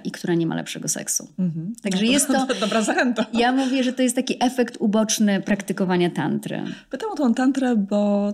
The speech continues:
Speaker 2: to jest takie słowo, które ostatnio stało się modne, e, znaczy często używane gdzieś. E, pojawiały się jakieś artykuły, prawda, mówi się o kursach, e, tantrycznych.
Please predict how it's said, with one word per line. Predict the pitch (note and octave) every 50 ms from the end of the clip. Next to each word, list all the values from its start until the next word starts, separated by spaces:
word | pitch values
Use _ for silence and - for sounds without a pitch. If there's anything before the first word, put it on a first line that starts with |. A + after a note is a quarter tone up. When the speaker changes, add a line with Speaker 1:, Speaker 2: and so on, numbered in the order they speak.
| G#3 G#3
Speaker 2:
to | G#3
jest | - -
takie | - G#3+ - G3+
słowo, | - A3+ G#3+ G#3+ G#3
które | - - - F#3
ostatnio | F#3+ - A3 G#3 - G3
stało | G3 - G3+ F#3+ F#3 F#3
się | E3+ - G3 F3+
modne, | F3 F3+ F#3 E3 C#3+ C#3+ D3+ D3+ D3 C#3+ D#3 F3+ - -
e, | - F3 E3 D#3+ D#3+ D#3+ D#3 D#3+ D#3
znaczy | D#3 E3+ - -
często | E3 - B3+ B3+ A#3+ - A#3+
używane | A3 F#3+ F#3+ F3 E3 E3+ D3 C3+ B2+ - - -
gdzieś. | D#3 D3+ C#3+ B2+ - - - -
E, | D#3 D3 D3+ F3+ C#4+ - -
pojawiały | B3+ A3 F#3 F#3 F3+ E3+ E3+
się | - D#3
jakieś | D3 D3 - - -
artykuły, | - E3 - - D#3+ - - A#3 A3 F#3 D#3+
prawda, | D#3+ - D#3 D#3 D3+ D#3
mówi | D3+ D3+ D3+ D#3+
się | - -
o | -
kursach, | - - - B3 B3 - G#3 F#3+ F3+ - F3+
e, | F3 E3
tantrycznych. | - F3 D#3+ - - E3+ D#3+ - - - F3+